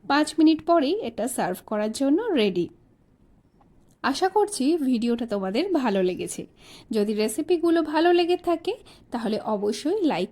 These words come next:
কমেন্ট করো আর পারলে চ্যানেলটা সাবস্ক্রাইব করে পাশে থেকো।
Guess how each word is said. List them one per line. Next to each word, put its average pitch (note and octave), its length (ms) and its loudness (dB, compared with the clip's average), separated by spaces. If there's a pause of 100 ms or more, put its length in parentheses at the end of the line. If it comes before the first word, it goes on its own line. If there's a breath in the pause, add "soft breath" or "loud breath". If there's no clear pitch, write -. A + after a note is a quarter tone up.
কমেন্ট A#3+ 300 0
করো C#4+ 260 0 (400 loud breath)
আর G3+ 180 2
পারলে C#4+ 400 2 (140)
চ্যানেলটা D#4+ 400 2
সাবস্ক্রাইব D#4 640 -2
করে F4 140 -2 (340)
পাশে A3 300 0
থেকো। - 300 -10